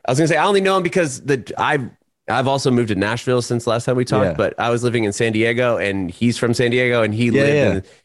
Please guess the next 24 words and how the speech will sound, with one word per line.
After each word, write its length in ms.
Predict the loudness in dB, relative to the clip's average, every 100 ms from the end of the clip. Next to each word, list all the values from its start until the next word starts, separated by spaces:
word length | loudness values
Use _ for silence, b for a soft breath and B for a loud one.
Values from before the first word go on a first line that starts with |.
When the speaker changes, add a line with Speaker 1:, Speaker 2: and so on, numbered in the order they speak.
| _ _
Speaker 1:
the 100 | -4
town 340 | 0 0 2 2
he 80 | 2
lived 160 | 2
in 60 | 0
was 100 | 0
called 200 | -4 -2
Poway, 440 | 0 0 0 0
and 100 | -2
he 100 | -2
lived, 320 | 0 0 -2 -2
like, 240 | -4 -2
literally 540 | 0 2 2 2 0
next 340 | 0 -4 -6 -6
to, 180 | -6 -2
not, 220 | -2 -2
he 180 | -2 0
didn't 200 | 0 2
live 300 | 2 2 2
next 240 | 2 0 -2
to 40 |
me, 120 | -2
but 200 | 0 -2
the, 140 | -2